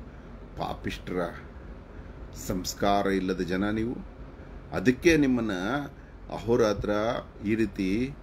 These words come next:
ಮಾತಾಡೋದು. ಅರ್ಥ ಆಯ್ತಾ? ಬಾ, ಏನು ಚುಚ್ಚು ಮಾತುಗಳು, ಅಪ್ಪಪ್ಪಪ್ಪಪ್ಪ. ಅಹೋರಾತ್ರ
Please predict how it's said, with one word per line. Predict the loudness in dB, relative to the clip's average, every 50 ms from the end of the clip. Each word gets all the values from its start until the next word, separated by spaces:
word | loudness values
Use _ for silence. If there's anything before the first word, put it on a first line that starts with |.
| -16 -16 -16 -16 -16 -16 -16 -16 -16 -16 -14 -14 -12 -12 -12 -12 -14 -14 -8 0
ಮಾತಾಡೋದು. | 2 4 4 4 6 4 4 4 4 2 0 -4 -4 -10 -14 -16 -16 -16 -16 -16 -16 -14 -14 -10
ಅರ್ಥ | -10 -6 0 4
ಆಯ್ತಾ? | 4 4 4 2 -2 -4 -2 -2 -2 -4 -6 -8 -10 -14 -14 -16 -16 -16 -16 -8 -2 2
ಬಾ, | 2 2 2 -2 -8 -8 -6
ಏನು | -2 0 2 4 6 6 8 6 6
ಚುಚ್ಚು | 6 4 2 2 4 2
ಮಾತುಗಳು, | 2 2 0 -2 -2 -2 -2 -2 -2
ಅಪ್ಪಪ್ಪಪ್ಪಪ್ಪ. | -2 0 0 0 0 0 -2 -4 -4 -4 -8 -8 -8 -12 -12 -10 -12 -12 -10 -10 -12 -12 -12 -12 -12 -14 -14 -14 -14 -14 -14 -14 -14 -14 -14 -14 -14 -12 -6 -2
ಅಹೋರಾತ್ರ | 2 6 8 8 8 8 6 4 6